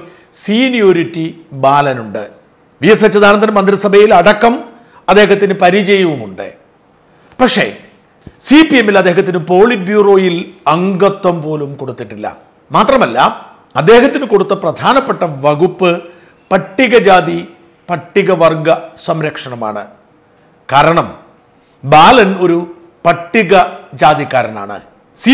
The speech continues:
പി എമ്മിനെ പോലൊരു പാർട്ടിക്ക് ഇപ്പോഴും ജാതിയുടെ മതിൽ ചാടിക്കടക്കാൻ കഴിയില്ല എന്നതിൻ്റെ തെളിവാണ് ബാലനെ പട്ടികജാതി മന്ത്രിയായി മന്ത്രിസഭയിലെ ഒരു സാധാരണ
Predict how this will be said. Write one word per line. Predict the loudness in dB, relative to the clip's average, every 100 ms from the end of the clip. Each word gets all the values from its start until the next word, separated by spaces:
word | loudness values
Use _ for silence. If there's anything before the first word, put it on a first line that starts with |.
| 4
പി | 4
എമ്മിനെ | 4 4 4
പോലൊരു | 2 0 2
പാർട്ടിക്ക് | 4 4 2 -2 0 0 0
ഇപ്പോഴും | 2 4 4 0 -4 -16 -20 _ 0
ജാതിയുടെ | 4 4 4 0 0 0
മതിൽ | 0 0 -2 0
ചാടിക്കടക്കാൻ | 0 0 -2 -2 -2 0 -2 -2 -10 -20 _ _ 2
കഴിയില്ല | 4 4 0 0 2 2 2 -2
എന്നതിൻ്റെ | -2 -4 -6 -2 0
തെളിവാണ് | 2 4 2 0 -4 -8 -18 _ _ _ _ _ 4
ബാലനെ | 6 6 4 2 -2 -2
പട്ടികജാതി | -4 -2 -2 2 4 4 2 -4
മന്ത്രിയായി | 0 2 2 2 0 -6 -12 -20 _ -4
മന്ത്രിസഭയിലെ | -2 0 0 2 2 4 0 2
ഒരു | -2 -4 -10 -12 0
സാധാരണ | 2 2 0 -4 0 0 0